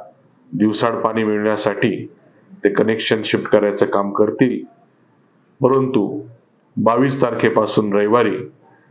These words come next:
आपल्याला आता तीन दिवसाड पाणी करता येईल असं या निमित्ताने नगरपालिकेने सांगितलेलं आहे. तर माझी आपल्या सर्व नागरिकांना विनंती आहे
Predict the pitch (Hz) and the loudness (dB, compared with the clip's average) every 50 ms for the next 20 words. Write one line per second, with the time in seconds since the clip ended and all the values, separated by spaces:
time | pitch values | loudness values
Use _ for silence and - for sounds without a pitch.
0 | _ _ _ _ - - 104 - - 110 113 113 117 113 110 107 - - 120 113 | _ _ _ _ -4 -4 -4 0 2 2 2 4 4 2 2 0 0 -2 -2 0
1 | 110 104 - - - - - _ _ _ _ _ _ _ - 156 160 151 135 131 | 0 -2 -2 -2 -6 -12 -16 _ _ _ _ _ _ _ 2 2 2 4 2 2
2 | 127 123 127 131 120 117 - 113 110 110 107 - 107 104 101 - - 120 113 101 | 0 2 2 0 0 2 0 0 0 0 -2 0 0 0 0 0 -2 -2 -2 -2
3 | 92 - - - - _ _ _ _ _ _ _ _ _ - - 104 104 - - | -4 -4 -6 -10 -12 _ _ _ _ _ _ _ _ _ -4 -2 -2 -2 2 0
4 | 113 107 107 101 107 107 - - - - - - - 104 107 107 107 107 110 104 | 2 2 2 0 0 -2 -6 -10 -14 -16 -8 -2 0 0 2 2 0 -2 -2 0
5 | - - 107 107 107 104 101 101 101 - - _ _ _ _ - 104 104 107 113 | 0 0 0 0 -2 -2 -2 -4 -6 -8 -14 _ _ _ _ -2 0 2 2 0
6 | 110 - 104 104 104 107 107 110 110 107 110 107 104 - 107 101 98 98 104 101 | 2 2 0 0 0 0 0 0 0 0 -2 -4 -2 -2 -4 -2 -2 -2 -2 0
7 | 107 113 110 117 127 - - - - _ - - - - _ _ _ _ _ _ | 2 0 2 2 0 -4 -6 -10 -14 _ -20 -20 -20 -20 _ _ _ _ _ _
8 | _ - - 101 104 107 107 110 117 113 107 - 110 113 - - - 135 123 135 | _ -2 0 2 2 0 2 2 2 2 2 2 2 0 0 0 -2 -2 0 2
9 | 135 123 120 110 110 110 110 107 110 107 107 107 107 104 107 110 123 123 120 120 | 2 2 2 2 2 0 0 2 0 0 0 0 -2 0 0 0 0 -2 0 -2
10 | 107 95 - - | -2 -2 -2 -6